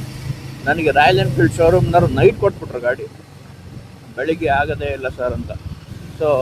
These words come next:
ಅವತ್ತು ಸ್ಕಿಪ್ ಆಗಿದ್ದು ನನಗೆ ಗೊರವನಹಳ್ಳಿಗೆ ಹೋಗೋದು. ಇವತ್ತು ಹೋಗ್ತಾ ಇದ್ದೀನಿ after two months. ಆ, ಮೈಸೂರು ರೋಡ್ ಬಂತಲ್ಲಪ್ಪ, ಇಲ್ಲಿಂದ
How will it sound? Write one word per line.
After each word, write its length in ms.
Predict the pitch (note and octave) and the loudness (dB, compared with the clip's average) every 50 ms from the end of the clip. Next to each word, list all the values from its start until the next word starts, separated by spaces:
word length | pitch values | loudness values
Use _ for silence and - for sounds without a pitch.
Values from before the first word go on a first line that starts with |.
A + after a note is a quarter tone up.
| C3+ D3+ E3 | 2 0 0
ಅವತ್ತು 420 | - C3+ C#3+ E3+ - - - A#3+ G3+ | 0 2 2 2 0 0 -2 -4 -4
ಸ್ಕಿಪ್ 300 | - - F#3 F#3 - E3+ | -2 -4 -8 -6 0 0
ಆಗಿದ್ದು 280 | E3+ E3+ E3+ D#3+ D3+ | 0 0 0 -2 -4
ನನಗೆ 680 | D#3+ E3 D#3 D3 C#3 B2 A#2+ A#2 C3 C3+ C#3+ C#3+ D#3 C#3 | -6 -6 -6 -4 -4 -4 -2 0 0 0 0 0 -2 0
ಗೊರವನಹಳ್ಳಿಗೆ 460 | C#3 C#3 C#3+ D3 D3+ D3+ C#3+ C#3+ C3+ | 0 0 0 2 2 2 2 4 4
ಹೋಗೋದು. 640 | C3 C#3 C3+ C3 A#2+ - B2+ D3+ C3 - - - A#2+ | 4 4 4 2 2 2 -2 -4 -6 -8 -10 -8 -4
ಇವತ್ತು 320 | C#3 D3 D3+ D3 - C#3+ | -2 -2 -2 0 0 0
ಹೋಗ್ತಾ 280 | C3+ C3+ - C3+ C#3+ C#3+ | -2 0 4 4 6 6
ಇದ್ದೀನಿ 240 | C3+ C3 B2+ A#2+ B2 C3 | 4 2 0 0 0 0
after 220 | B2+ C3 C#3 C#3 C3 | -2 0 -4 -4 -2
two 160 | C3+ C#3 C#3+ | -2 -2 -2
months. 300 | C#3+ C#3+ B2+ A#2 - - - - - - - - - - - - - - - - | -2 -4 -8 -8 -10 -14 -16 -18 -18 -14 -14 -12 -10 -10 -12 -14 -18 -20 -16 -12
ಆ, 480 | - - D#3 D3+ C#3+ C3 B2+ B2+ B2+ B2 | -6 0 4 4 6 6 6 6 6 4
ಮೈಸೂರು 440 | A#2 B2+ C#3+ C#3 - - C#3+ C3+ C3+ | 4 4 2 2 4 4 4 6 6
ರೋಡ್ 140 | C3+ B2+ A#2+ | 6 6 4
ಬಂತಲ್ಲಪ್ಪ, 540 | A#2+ C3 C3+ B2+ - C3+ A#2+ A#2 A#2 D3 D#3 D3+ - - - - - - - - - - - - - - - - - - - - - - - - - - - - | 4 2 2 4 4 4 6 6 6 6 4 4 2 -2 -10 -14 -18 -20 -20 -20 -20 -20 -20 -20 -20 -20 -20 -20 -20 -20 -20 -20 -20 -20 -20 -20 -20 -20 -20 -10
ಇಲ್ಲಿಂದ 240 | C3 C#3+ D3 D3 | -6 -6 -4 2